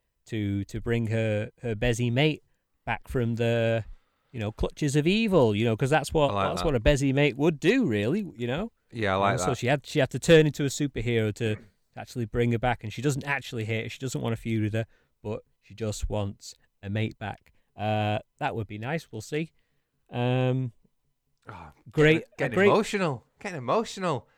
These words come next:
Speaker 1: <laughs>
Speaker 2: Book it.
Speaker 1: Sorry.
Speaker 2: Yeah, that's,
Speaker 1: Book it.
Speaker 2: that's be-, that's beautiful. I hadn't even
Speaker 1: It
Speaker 2: thought of that, to be honest. Um,
Speaker 1: it's, it's lovely, isn't it?
Speaker 2: Oh, it is. It
Speaker 1: Um,
Speaker 2: really is. Um, God, she's so positive, Nikki. I bloody love her.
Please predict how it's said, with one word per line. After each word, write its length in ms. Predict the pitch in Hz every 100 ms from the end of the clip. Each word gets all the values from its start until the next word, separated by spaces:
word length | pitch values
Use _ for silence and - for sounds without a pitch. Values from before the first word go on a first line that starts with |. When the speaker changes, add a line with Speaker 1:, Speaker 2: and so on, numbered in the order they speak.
| _
Speaker 1:
<laughs> 380 | 175 - - -
Speaker 2:
Book 280 | 165 202 202
it. 280 | 240 160 -
Speaker 1:
Sorry. 400 | - 139 139 147
Speaker 2:
Yeah, 360 | - 160 202 196 -
that's, 120 | 190
Speaker 1:
Book 180 | 233 254
it. 140 | 330 -
Speaker 2:
that's 200 | - -
be-, 160 | 185
that's 360 | - 339 214 -
beautiful. 500 | - 175 233 - 151
I 120 | 151
hadn't 260 | 185 202 160
even 260 | 143 117
Speaker 1:
It 140 | 107 117
Speaker 2:
thought 300 | 147 185 208
of 60 | 127
that, 200 | 104 -
to 80 | 113
be 60 |
honest. 440 | 107 175 190 - _ -
Um, 380 | 123 131 131 127
Speaker 1:
it's, 160 | 185 214
it's 240 | 202 202 - -
lovely, 320 | 262 214 170
isn't 140 | 233
it? 80 | 190 _ _ _ -
Speaker 2:
Oh, 160 | 185
it 120 | 156 139
is. 420 | 202 175 - -
It 160 | 170
Speaker 1:
Um, 80 | 175
Speaker 2:
really 300 | 170 190 151
is. 420 | 170 175 143 - - _
Um, 600 | - 131 131 127 127 123 113 _ _ _
God, 300 | - 208 202
she's 200 | - 165
so 160 | - 156
positive, 640 | - 143 135 127 123 113
Nikki. 440 | 110 104 101 95 _ _ _ _ _ -
I 40 | 143 _
bloody 300 | 226 214 196
love 240 | 160 139
her. 180 | 120 107